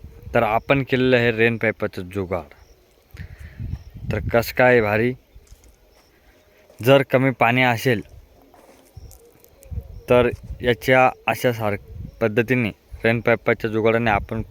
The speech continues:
खूप चांगल्या प्रकारे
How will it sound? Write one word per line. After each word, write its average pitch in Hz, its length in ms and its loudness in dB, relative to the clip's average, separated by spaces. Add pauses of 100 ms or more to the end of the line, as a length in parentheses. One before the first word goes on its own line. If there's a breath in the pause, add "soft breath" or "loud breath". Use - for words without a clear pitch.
(240)
खूप 113 180 -6 (1800 loud breath)
चांगल्या 110 280 2
प्रकारे 107 460 0